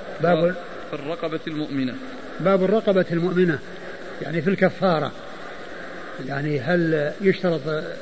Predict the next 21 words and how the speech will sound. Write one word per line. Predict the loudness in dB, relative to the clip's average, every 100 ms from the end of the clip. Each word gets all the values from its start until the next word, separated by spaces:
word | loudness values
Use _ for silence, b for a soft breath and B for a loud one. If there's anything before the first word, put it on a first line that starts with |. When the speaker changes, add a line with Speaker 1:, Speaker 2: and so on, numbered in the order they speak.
| -8 -2
Speaker 1:
وصف | 2 2 2
الإيمان | 2 4 6 4 2 -2 -8 -12 -12 -12 -12 -12 -12 -12 -10 -12 -12 -12 -12 -8 -2
للرقبة | 2 4 6 6 4 0 -4 -4 0 2 2 2 2
التي | 2 0 2
تعتق، | 2 4 2 0 -8 -12 -10 -10 -12 -12 -12 -12 -12 -12 0
أو | 6 6
أنه | 6 8
يعتق | 8 6 2 6
أي | 8
رقبة | 8 6 4
ولو | 6 6 6
كانت | 4 2 2
كافرة، | 2 4 2 0 -4 -10 -12 -12 -12 -12 -12 -12 -12 -12 -2
أو | 4 6
أنه | 6 6
يعتق | 6 4 -2 2
أي | 4
رقبة | 6 4 6 6
ولو | 8 8
كانت | 6 2 2 4
كافرة؟ | 4 4 2